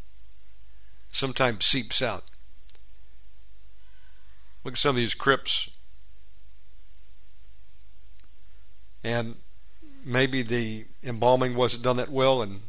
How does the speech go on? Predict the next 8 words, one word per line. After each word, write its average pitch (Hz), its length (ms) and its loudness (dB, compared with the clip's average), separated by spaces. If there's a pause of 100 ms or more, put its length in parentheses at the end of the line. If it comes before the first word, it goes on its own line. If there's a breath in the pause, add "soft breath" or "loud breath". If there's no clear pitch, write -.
(880 soft breath)
bodily 131 320 8
fluids 143 500 4
over 117 160 4
time 120 300 4
begin 110 220 2
to 107 60 0
leak 120 260 2
out, 120 260 2